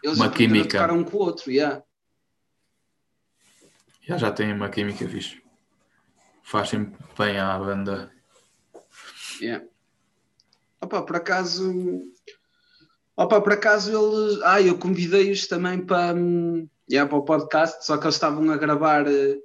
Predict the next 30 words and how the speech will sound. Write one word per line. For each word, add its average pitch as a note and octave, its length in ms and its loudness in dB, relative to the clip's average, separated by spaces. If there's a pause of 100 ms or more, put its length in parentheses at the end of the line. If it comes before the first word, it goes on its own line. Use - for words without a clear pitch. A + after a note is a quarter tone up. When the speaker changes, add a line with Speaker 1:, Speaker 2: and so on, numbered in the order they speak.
(220)
Speaker 1:
em D3 100 4
estúdio D3+ 460 2
com D3 100 -2
o C#3+ 80 4
Spit C#3+ 340 0
God, D3+ 220 2
estás A2+ 320 -6
a A#2 40 -8
ver? B2 300 -8 (540)
Estou C3+ 160 2
à C3 40 6
espera C3+ 360 -2
que C3 100 -8
eles C3 160 -4
digam C3 280 2
alguma B2 280 0
Speaker 2:
Yeah. B2+ 120 -4
Speaker 1:
cena B2+ 360 -2 (220)
para A#2+ 100 -12
ver, A#2+ 240 -4 (220)
hum, A2 420 -2 (1040)
para C3 120 0
ver C3 360 2
o - 40 -18
que - 120 -8
é A#2 40 -6
que - 80 -16
vai A#2 140 -2
acontecer. A2 580 -6 (360)
Yeah. A2 240 -8